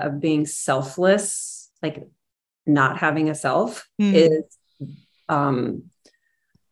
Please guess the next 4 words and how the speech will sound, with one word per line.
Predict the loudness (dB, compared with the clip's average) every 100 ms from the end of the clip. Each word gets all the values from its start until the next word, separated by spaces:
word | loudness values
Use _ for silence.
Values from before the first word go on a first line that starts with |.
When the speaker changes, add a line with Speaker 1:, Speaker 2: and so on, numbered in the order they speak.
| _ _ _ _ _ _
Speaker 1:
it | -2 -2 -4 -12
is, | -2 2 2 2
like, | 4 2 2
shockingly, | -2 2 2 2 0 2 2 2 2 0 -2 -4 -10